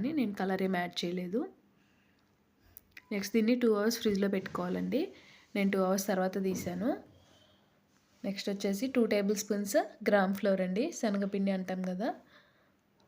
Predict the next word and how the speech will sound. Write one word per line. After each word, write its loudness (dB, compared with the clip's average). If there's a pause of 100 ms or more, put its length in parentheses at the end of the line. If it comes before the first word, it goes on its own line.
(3000)
అలాగే 2